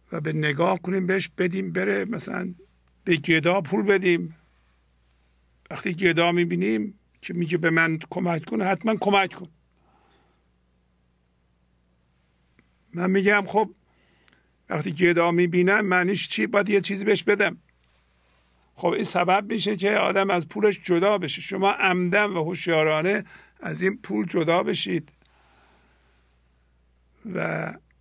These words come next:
اگه بتونید جدا بشید، تمرین می‌کنید. اگه از پول نتونید جدا بشید، از دردتون نمیتونید جدا بشید. از هم هویت شدگی با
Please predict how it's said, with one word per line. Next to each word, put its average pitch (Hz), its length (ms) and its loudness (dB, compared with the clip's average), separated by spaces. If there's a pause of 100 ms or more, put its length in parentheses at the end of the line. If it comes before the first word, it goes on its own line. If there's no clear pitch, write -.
(140)
اگه 165 240 2
بتونید 202 460 0
جدا 160 340 2
بشید، 147 500 -2 (1700)
تمرین 170 440 2
می‌کنید. 165 600 0 (640)
اگه 180 260 2
از 180 240 -4
پول 233 340 0
نتونید 185 360 0
جدا 170 300 0
بشید، 202 560 -2 (760)
از 170 260 0
دردتون 196 520 0
نمیتونید 208 400 2
جدا 151 280 2
بشید. - 420 -10 (2000)
از 160 240 2
هم 160 220 2
هویت 165 400 2
شدگی 175 400 0
با 196 160 4